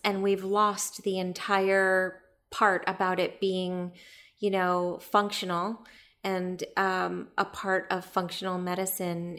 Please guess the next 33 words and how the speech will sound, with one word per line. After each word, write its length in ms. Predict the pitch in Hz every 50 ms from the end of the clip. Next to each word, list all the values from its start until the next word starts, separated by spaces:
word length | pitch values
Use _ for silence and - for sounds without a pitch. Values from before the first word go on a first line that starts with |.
| -
is, 380 | 180 185 175 170 170 170 - - -
like, 440 | 175 175 175 170 170 170 170 - -
you 80 | 180
know, 160 | 175 170 175
taking 400 | 170 - - 180 - - 170 170
vitamins 560 | 165 - 175 170 170 170 170 170 170 165 160 165
and 100 | 170 170
doing 280 | 175 175 170 165 165 165
all 100 | 165 165
the 100 | 170 170 170 - 196
things 440 | 196 196 180 175 170 170 165 - - - - - - - - - _ -
because 360 | 185 185 - 202 196 185 190
your 120 | 190 185
skin 500 | 175 - - - 202 190 185 180 175 180 - _ _ _
balances 540 | - 185 185 180 180 180 175 175 180 175 165
itself 460 | 175 165 170 - - 202 202 202 -
out. 180 | 196 175 175 170
It 160 | 165 165 -
self-cleans. 800 | - 175 165 165 - - - - 233 220 202 196 180 180 175 -
It, 220 | 185 170 175 - _ _
it 240 | - - 180 - - _ _ _ _ - - _
regulates 540 | - 190 185 180 190 185 185 180 175 180 -
your 80 | 185 180
body 320 | 170 175 180 185 202 196
temperature. 600 | 196 - 190 185 175 - 180 - - 175 170 160
It 100 | - -
protects 480 | - 165 - - 247 247 247 - - -
you 300 | 196 185 180 175 175 175 - - - - - -
against 460 | - 185 190 190 185 185 - - -
the 120 | 196 180
environment. 800 | 180 175 170 170 185 196 202 214 214 196 180 170 165 165 - - - - - - - - - _ -
Um, 460 | 185 185 185 180 175 175 170 170 170 - - _ _ _ _ _ _ _ _ - - -
in 160 | - 226 220